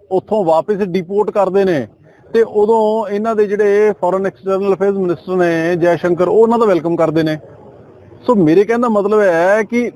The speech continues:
ਨਾ ਉਸ ਪਾਸੇ ਕਾਮਯਾਬ ਹੋ ਰਹੇ ਨੇ ਤੇ ਨਾ ਉਸ ਪਾਸੇ ਕਾਮਯਾਬ ਹੋ ਰਹੇ ਨੇ। ਸੋ ਮੇਰੀ ਇਹਨਾਂ ਨੂੰ ਬੇਨਤੀ ਇਹ ਹੈ ਕਿ, ਮ-, ਮੋਦੀ ਸਾਹਿਬ, ਪ੍ਰਧਾਨ ਮੰਤਰੀ ਜੀ, ਤੁਸੀਂ ਔਰ ਬੀਜੇਪੀ ਨੂੰ ਖਾਸ ਤੌਰ ਤੇ,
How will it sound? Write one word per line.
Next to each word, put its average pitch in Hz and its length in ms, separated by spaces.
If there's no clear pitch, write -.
ਨਾ 185 640
ਉਸ 185 280
ਪਾਸੇ 208 300
ਕਾਮਯਾਬ 214 420
ਹੋ 208 160
ਰਹੇ 214 220
ਨੇ 226 180
ਤੇ 220 60
ਨਾ 220 200
ਉਸ 220 280
ਪਾਸੇ 185 260
ਕਾਮਯਾਬ 165 400
ਹੋ 151 140
ਰਹੇ 151 160
ਨੇ। 156 140
ਸੋ 233 140
ਮੇਰੀ 190 320
ਇਹਨਾਂ 214 160
ਨੂੰ 220 100
ਬੇਨਤੀ 156 440
ਇਹ 185 100
ਹੈ 139 320
ਕਿ, 220 340
ਮ-, 156 320
ਮੋਦੀ 147 400
ਸਾਹਿਬ, 214 200
ਪ੍ਰਧਾਨ 180 320
ਮੰਤਰੀ 143 320
ਜੀ, 233 140
ਤੁਸੀਂ 180 420
ਔਰ 190 120
ਬੀਜੇਪੀ 156 360
ਨੂੰ 143 80
ਖਾਸ 123 220
ਤੌਰ 139 160
ਤੇ, 214 160